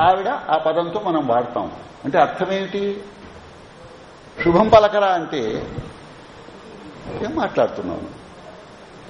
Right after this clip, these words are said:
"ఆ, నేను అన్నంత మాత్రం నిజమవుతుందా సార్?" పాయింట్ అది కాదు. అసలు ఆలోచన ఎందుకు వచ్చింది నీ మనసులో? ఇది అత్తగారులకు సంబంధించి ఓ మాట చెప్తారు, విన్నారా?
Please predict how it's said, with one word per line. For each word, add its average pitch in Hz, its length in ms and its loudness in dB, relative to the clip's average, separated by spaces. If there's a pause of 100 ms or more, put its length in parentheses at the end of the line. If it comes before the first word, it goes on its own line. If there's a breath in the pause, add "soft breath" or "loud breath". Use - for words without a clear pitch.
(140)
"ఆ, 180 280 4
నేను 180 100 6
అన్నంత 190 240 2
మాత్రం 180 440 2
నిజమవుతుందా 156 640 2
సార్?" - 540 -2
పాయింట్ 156 320 2
అది 277 140 -2
కాదు. 240 220 6
అసలు 180 220 2
ఆలోచన 226 460 4
ఎందుకు 254 220 -4
వచ్చింది 220 280 -4
నీ 170 100 0
మనసులో? 123 440 -4 (2500)
ఇది 147 160 8
అత్తగారులకు 170 600 4
సంబంధించి 147 600 0
ఓ 135 100 2
మాట 120 280 2
చెప్తారు, - 340 -4 (1800)
విన్నారా? 135 300 2